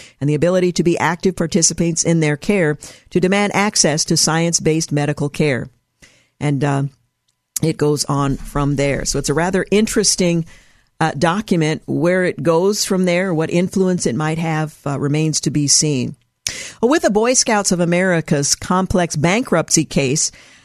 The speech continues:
uh, there is worsening friction between the B S A, the Boy Scouts of America, and the major religious groups that help it run thousands of Scout units. At issue, the church's fears that an eventual settlement, while protecting the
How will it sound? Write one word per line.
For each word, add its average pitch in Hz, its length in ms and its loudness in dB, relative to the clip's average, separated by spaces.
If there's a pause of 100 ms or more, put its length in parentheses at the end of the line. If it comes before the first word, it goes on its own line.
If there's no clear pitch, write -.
(140)
uh, 180 160 2
there 202 200 4
is 196 220 2
worsening 214 580 2
friction - 580 0
between 175 400 2
the 160 80 4
B 180 240 2
S 165 220 2
A, 143 160 2
the 160 80 -2
Boy 156 200 2
Scouts 160 360 0
of 139 80 -4
America, 156 600 0 (360)
and 196 120 4
the 196 80 4
major 220 380 2
religious 208 600 2
groups 160 340 0
that 170 100 -2
help 175 220 0
it 190 100 0
run 170 240 2
thousands 160 480 -2
of 165 100 0
Scout 147 380 0
units. 185 500 2 (320)
At 185 140 2
issue, 220 500 2
the 156 140 -4
church's 208 460 0
fears 208 420 2
that 175 180 2
an 160 240 -2
eventual 175 600 2
settlement, 139 520 0
while 147 200 -4
protecting 175 500 0
the 147 160 0